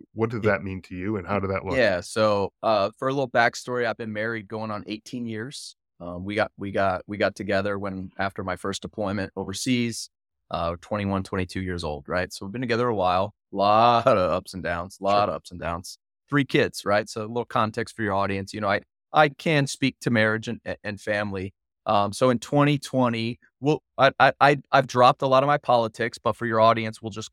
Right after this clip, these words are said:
Speaker 2: I call it the mostly peaceful summer. Um, and I come from a combat experience background. I come from a martial arts background, a fighting background. So I've always been a fighter.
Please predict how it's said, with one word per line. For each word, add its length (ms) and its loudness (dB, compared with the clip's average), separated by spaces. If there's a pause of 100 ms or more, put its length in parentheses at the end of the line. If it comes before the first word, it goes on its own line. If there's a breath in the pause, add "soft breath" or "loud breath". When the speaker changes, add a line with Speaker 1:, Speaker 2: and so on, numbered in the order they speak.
Speaker 2:
I 80 0
call 200 2
it 80 0
the 80 -2
mostly 420 0
peaceful 400 -12
summer. 420 -4 (480)
Um, 480 4 (340)
and 300 4
I 220 2
come 340 -2
from 160 -6
a 60 -4
combat 580 2
experience 440 -10
background. 520 -4
I 80 -4
come 280 -10
from 220 -10
a 100 -6
martial 360 -4
arts 180 -8
background, 480 -4
a 40 -10
fighting 360 -8
background. 500 -10
So 100 0
I've 100 4
always 200 8
been 120 -2
a 40 -4
fighter. 440 -2